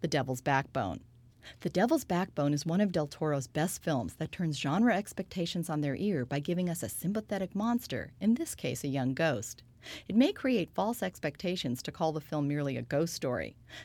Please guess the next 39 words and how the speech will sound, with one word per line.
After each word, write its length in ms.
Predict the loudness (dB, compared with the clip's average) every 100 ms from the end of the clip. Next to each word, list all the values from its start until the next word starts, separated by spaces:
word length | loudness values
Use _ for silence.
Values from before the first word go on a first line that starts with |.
| -6
This 140 | -2
is 120 | 2
not 200 | 2 2
a 40 | 0
film 220 | 0 2
about 260 | 2 0
things 200 | 0 -2
that 100 | -2
go 140 | -2 -2
bump 280 | 0 0 2
in 80 |
the 80 | 2
night, 380 | 4 4 2 -2 -4
and 120 | -2
it's 160 | -2 0
not 260 | 2 4
after 260 | 2 2 -4
cheap 300 | -4 -4 -4
thrills. 480 | 0 0 0 -4 -12 -18 -20 -20 -4
At 160 | 0 2
its 160 | 2
core, 320 | 0 2 4
The 120 | 2 0
Devil's 340 | 0 2 0
Backbone 500 | 2 0 0 -2 -2
is 100 | -4
a 80 | -2
melancholy 720 | 0 0 2 0 0 -2 -2
exploration 840 | -2 -4 -4 0 0 0 -2 -4 -6
of 140 | -8 -4
things 260 | 0 0
that 160 | -2 -4
can 140 | -4
cripple 340 | -2 -4 -4 -4
childhood, 640 | 0 0 0 -4 -8 -8 -14 -20 -14
which 200 | -8 -2
in 100 | 0
this 180 | 2 0
case 420 | -2 -6 -6 -8